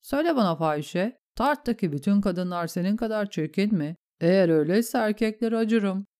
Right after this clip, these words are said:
Denizdeki kasvetli bir dağda yaşarken gerçek kadınların nasıl göründüğünü öğrenememişlerdir belki." "Tart güzeldir,"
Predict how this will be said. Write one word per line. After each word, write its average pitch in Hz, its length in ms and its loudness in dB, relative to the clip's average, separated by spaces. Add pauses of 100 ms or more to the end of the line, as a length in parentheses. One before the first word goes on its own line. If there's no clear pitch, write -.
(140)
Denizdeki 277 540 0
kasvetli 175 600 -4
bir 240 200 0
dağda 175 260 -2
yaşarken 151 720 -4 (220)
gerçek 185 480 -2
kadınların 175 680 -4
nasıl 196 360 -2
göründüğünü 180 680 -2
öğrenememişlerdir 233 1120 -2
belki." 170 540 -4 (340)
"Tart 233 380 -2
güzeldir," 160 760 -4